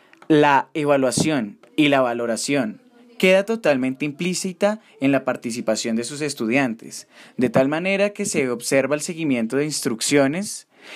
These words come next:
el respeto a la palabra de cada estudiante y las veces que cada uno participó para generar una nueva idea.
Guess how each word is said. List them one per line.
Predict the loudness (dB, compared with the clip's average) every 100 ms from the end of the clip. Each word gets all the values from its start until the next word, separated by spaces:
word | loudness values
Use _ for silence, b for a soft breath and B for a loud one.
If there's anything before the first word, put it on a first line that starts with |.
| B
el | 0
respeto | 2 -2 0 0 2
a |
la | 0 -2 _
palabra | 2 4 2 2 -4
de | -2
cada | 0 0
estudiante | -2 -2 0 0 -2 -4 -8 -8 B B B 0
y | 2
las | 2 0
veces | -4 -4 -4
que | -4 0
cada | 2 4 2
uno | -2 -6 -6
participó | -6 -6 -8 -4 -4 -2
para | 0 0 -2
generar | -4 -4 -4 -6
una | -4 -2
nueva | -2 -2 -2
idea. | -4 -8